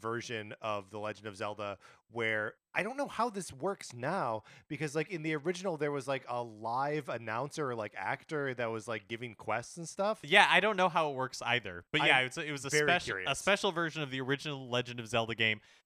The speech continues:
Speaker 2: that was only for the Satellaview,
Speaker 1: Yeah.
Speaker 2: um, add-on that
Speaker 1: In
Speaker 2: was only available in
Speaker 1: Japan,
Speaker 2: Japan,
Speaker 1: right. <laughs> Right.
Speaker 2: where they're basically broadcasting these games live, and then
Speaker 1: Yes.
Speaker 2: there was no,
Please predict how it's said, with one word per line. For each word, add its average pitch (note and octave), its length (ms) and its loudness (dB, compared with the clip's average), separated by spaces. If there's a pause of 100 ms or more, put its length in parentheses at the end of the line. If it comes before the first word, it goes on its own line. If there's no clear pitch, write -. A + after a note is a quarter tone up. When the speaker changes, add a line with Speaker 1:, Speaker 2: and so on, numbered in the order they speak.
Speaker 2:
that A#2 220 0
was A#2 460 4 (100)
only F3 400 -2
for C3 560 2 (260)
the B2+ 100 2
Satellaview, A#2 1040 0
Speaker 1:
Yeah. G#2 180 -2 (140)
Speaker 2:
um, A2 360 4
add-on A2 760 2 (240)
that B2+ 60 0
Speaker 1:
In B2+ 60 0
Speaker 2:
was A#2+ 100 -2
only D3+ 220 4
available C3+ 360 6
in B2 80 0
Speaker 1:
Japan, A2 540 2
Speaker 2:
Japan, - 160 -2
Speaker 1:
right. - 120 2
<laughs> - 40 -4
Right. A3 40 2
Speaker 2:
where G3+ 160 8
they're F3+ 200 6
basically G3 320 2
broadcasting C#3+ 680 6
these A#2+ 180 -6
games A#2+ 340 2
live, G2+ 600 4
and C3+ 80 -6
then G2+ 100 2
Speaker 1:
Yes. A#2+ 60 -4
Speaker 2:
there A#2+ 120 0
was A2 260 -6
no, A2+ 560 2